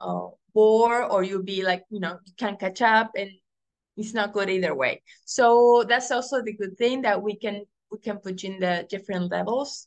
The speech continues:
so you always feel comfortable and take the best, you know, out of the intensive. And also, there's a new, uh, program this year, talking about the levels. There's a new program for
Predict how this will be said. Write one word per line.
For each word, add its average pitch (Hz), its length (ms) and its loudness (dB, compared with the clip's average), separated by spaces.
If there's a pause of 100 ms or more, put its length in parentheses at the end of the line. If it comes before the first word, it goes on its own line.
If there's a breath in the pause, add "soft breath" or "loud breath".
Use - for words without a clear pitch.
so - 160 -6
you 202 180 -2
always 196 520 -4 (140)
feel 190 240 0
comfortable 185 760 -6
and 180 280 -4
take 185 220 -6 (480)
the 185 140 -4
best, 180 340 -2 (100)
you 180 120 -6
know, 160 280 -8
out 170 140 -4
of - 120 -12
the 156 220 -4
intensive. 180 640 -8 (600 loud breath)
And 294 220 0
also, 277 600 0
there's 233 300 0
a 254 80 0
new, 277 680 -2
uh, 208 140 -2 (100)
program 262 440 -2
this 180 220 -12
year, - 320 -8 (640)
talking 214 220 -2
about 196 240 -4
the 180 100 -4
levels. 175 500 -6 (340 loud breath)
There's 285 200 -6
a 294 60 -6
new 302 200 -8
program 294 560 0 (140)
for 233 240 2